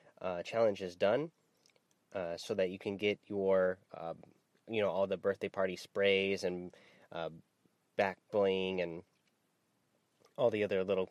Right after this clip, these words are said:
prizes that you get for doing the Fortnite first birthday event. Uh, again, that's ending tomorrow, August seventh, three A M at Eastern Time. Uh, so go get those done. If you haven't gotten them done yet, at the time of this recording, there's only a few hours left of that. So,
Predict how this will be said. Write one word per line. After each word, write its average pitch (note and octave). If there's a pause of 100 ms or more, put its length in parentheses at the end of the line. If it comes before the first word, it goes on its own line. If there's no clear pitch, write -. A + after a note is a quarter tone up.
prizes F#2+
that F#2
you F#2+
get G2+
for G2+
doing F#2
the F2+
Fortnite G2 (100)
first -
birthday A#2+
event. B2+ (460)
Uh, F2
again, A2+
that's G#2+
ending G#2+
tomorrow, A#2 (320)
August G2
seventh, A#2+
three G#2
A F2+
M A#2+
at F2
Eastern A#2
Time. B2+ (340)
Uh, -
so F#2
go G#2+
get A2
those F#2+
done. A2+
If -
you F#2
haven't G2+
gotten F#2
them F#2+
done A2+
yet, A#2
at -
the -
time G#2
of G2+
this -
recording, A2
there's F2+ (120)
only G#2+
a F2+
few G#2+
hours F2+
left G#2+
of G2
that. G#2
So, F#2+